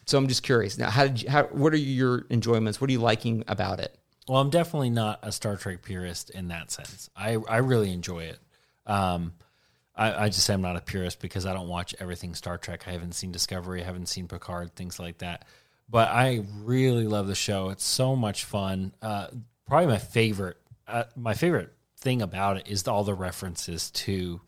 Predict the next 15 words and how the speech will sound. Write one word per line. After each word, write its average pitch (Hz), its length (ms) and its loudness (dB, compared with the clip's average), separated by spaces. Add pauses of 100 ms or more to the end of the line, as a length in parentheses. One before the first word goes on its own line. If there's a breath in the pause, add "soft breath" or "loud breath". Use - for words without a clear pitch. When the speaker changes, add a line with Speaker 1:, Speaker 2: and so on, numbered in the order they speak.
Speaker 2:
Kirk 92 360 2 (280)
Speaker 1:
<laughs> - 240 -20
Speaker 2:
and 101 140 -2
Picard 92 680 2 (420 soft breath)
and 107 160 4
the 113 100 6
way 110 240 6
they, 101 240 2 (120)
they 98 160 0
talk 98 380 0
about 90 400 -6
these 87 400 -6
amazing 101 440 0
heroes 95 540 -2
as, 87 400 -8